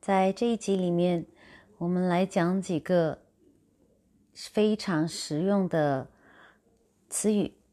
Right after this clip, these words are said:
首先，公筷。当我们在处于这个疫情中间的时候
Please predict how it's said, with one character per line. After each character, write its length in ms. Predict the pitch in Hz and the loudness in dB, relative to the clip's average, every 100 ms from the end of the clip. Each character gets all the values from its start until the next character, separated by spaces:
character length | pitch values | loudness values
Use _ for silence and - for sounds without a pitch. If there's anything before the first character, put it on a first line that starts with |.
| _ | _
首 220 | - - 165 | -16 -12 -8
先， 420 | - 226 233 233 _ _ _ _ _ _ _ _ _ _ | 0 2 2 -2 _ _ _ _ _ _ _ _ _ _
公 240 | 254 262 | 4 6
筷。 340 | 269 - 214 - _ _ _ _ _ _ _ _ - _ _ | 4 0 -2 -4 _ _ _ _ _ _ _ _ -20 _ _
当 160 | - 285 | -2 2
我 40 | |
们 200 | 196 165 | 2 2
在 180 | 170 196 | 4 4
处 300 | 196 - 180 | 2 -2 -2
于 120 | 170 | -2
这 140 | 175 208 | -2 0
个 160 | 185 | 2
疫 140 | 208 214 | 2 2
情 240 | - 175 | 0 -2
中 200 | 170 185 | -2 -2
间 160 | 185 190 | 0 0
的 120 | 180 | -2
时 200 | 170 - | -2 -4
候 440 | 160 165 147 - | -2 -2 -2 -4